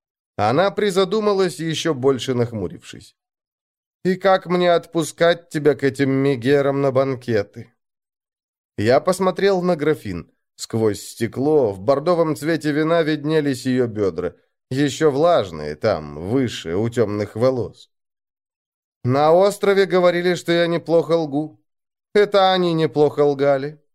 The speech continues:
Она улеглась, положив руку на живот. «Быть может, только с тобой я откровенен. Много ли пользы лгать своей жене?» Я вернул графин на столик, будто случайно коснувшись ее аккуратной груди.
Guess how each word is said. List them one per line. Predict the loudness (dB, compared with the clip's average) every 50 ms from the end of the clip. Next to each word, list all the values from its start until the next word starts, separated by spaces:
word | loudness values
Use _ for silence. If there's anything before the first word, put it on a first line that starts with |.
| _ _ _ _ _ _ _
Она | -2 0 0 2 2 0
улеглась, | 0 0 -2 -2 0 2 2 2 2 0
положив | -2 0 2 2 0 0 -2 -6 -6
руку | -6 -8 -6 -6 -6 -4
на | -4 -4
живот. | -4 -4 -4 -6 -6 -10 -12 -14 _ _ _ _ _ _ _ _ _ _ _ _ _ _ _ _ _ _ _ _ _ -2
«Быть | 0 0 0 0
может, | 0 0 2 2 2 -2 -4 -6 -10 _
только | 0 2 2 2 0 -2 -4
с | -2 0
тобой | 0 0 2 2 2 2 2 2 2
я | 2 2
откровенен. | 0 0 -2 -4 -2 -2 -2 -4 -6 -6 -8 -10 -12 -14 _ _ _ _ _ _ _ _ _ 0
Много | 2 2 2 2 2 2 0
ли | 0 0
пользы | 0 0 0 0 0 -2 0 0 0
лгать | 0 0 0 0 0 0 -2
своей | -2 -2 -2 0 0 0
жене?» | -2 -2 -4 -4 -4 -6 -8 -12 _ _ _ _ _ _ _ _ _ _ _ _ _ _ _ _ -2
Я | 0 2 2 4
вернул | 2 2 2 2 2 2 2 0
графин | 0 0 -2 -2 0 -2 0 0 0 0
на | 0 0
столик, | -2 0 0 0 2 2 0 -2 -4 -6 -8
будто | -4 -2 -2 -2 -2 -2 -2
случайно | -2 0 -2 -4 -2 -2 -2 -2 0 0 -2 0
коснувшись | 0 -2 -2 -2 -2 -2 -4 -2 -2 -4 -4 -4 -4
ее | -2 0 0 0
аккуратной | 0 -2 -2 -2 -2 -2 -2 -4 -6 -8 -8 -6
груди. | -6 -6 -6 -6 -6 -6 -10 -14 -14